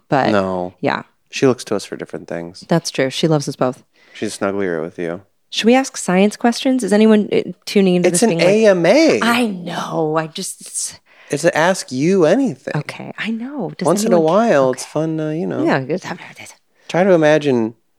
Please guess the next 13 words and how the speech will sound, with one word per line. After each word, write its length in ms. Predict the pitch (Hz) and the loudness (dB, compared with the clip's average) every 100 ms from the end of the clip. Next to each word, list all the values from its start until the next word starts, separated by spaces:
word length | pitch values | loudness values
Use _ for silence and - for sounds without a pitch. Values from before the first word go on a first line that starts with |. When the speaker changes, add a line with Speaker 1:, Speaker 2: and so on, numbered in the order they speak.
| _ _ _ _ _ - | _ _ _ _ _ -12
Speaker 2:
a, 80 | - _ - | -12 _ -4
of 180 | - - | -2 -2
something 300 | - 127 113 | 0 0 0
you 160 | 107 160 | 0 2
like 300 | 110 85 95 | 2 0 -4
listening 380 | 90 92 87 | -8 -8 -10
to, 360 | 82 - 85 90 _ _ _ - | -10 -10 -10 -10 _ _ _ -8
and 20 | 135 | -6
maybe 140 | 147 | -4
you'd 120 | 160 | -4
like 160 | 160 160 | -4 -6
to 80 | 160 | -8
hear 420 | 165 160 160 165 | -6 -6 -6 -8